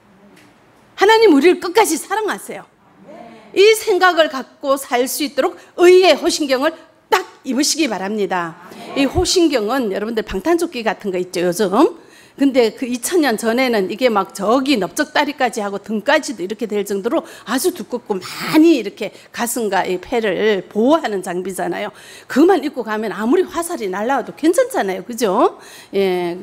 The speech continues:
그러니까 그런 걸 딱 입고 있으면은, 예, "너, 그런 너 같은 게 하나님 백성이야? 하나님이 너를 버렸지." 막 이렇게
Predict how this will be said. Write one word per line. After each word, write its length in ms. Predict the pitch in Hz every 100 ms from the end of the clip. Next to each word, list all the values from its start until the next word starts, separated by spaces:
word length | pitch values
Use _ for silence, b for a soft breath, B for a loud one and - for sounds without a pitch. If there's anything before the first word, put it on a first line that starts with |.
| 294 -
그러니까 440 | 294 349 262 - 180
그런 180 | 294 359
걸 220 | 294 -
딱 180 | - 330
입고 220 | 359 294
있으면은, 600 | 220 - 202 202 339 320 - B B B
예, 340 | 240 214 180 180 B B
"너, 320 | 294 330 - -
그런 440 | - 359 381 339
너 100 | 277
같은 400 | 302 403 - 415
게 80 | 415
하나님 440 | 427 392 403 415 427
백성이야? 440 | 440 - 480 523 554 -
하나님이 540 | 381 466 494 523 554 508
너를 280 | 359 539 -
버렸지." 1120 | 240 370 480 466 359 403 494 539 453 196 208
막 260 | 233 226
이렇게 420 | 285 349 359 269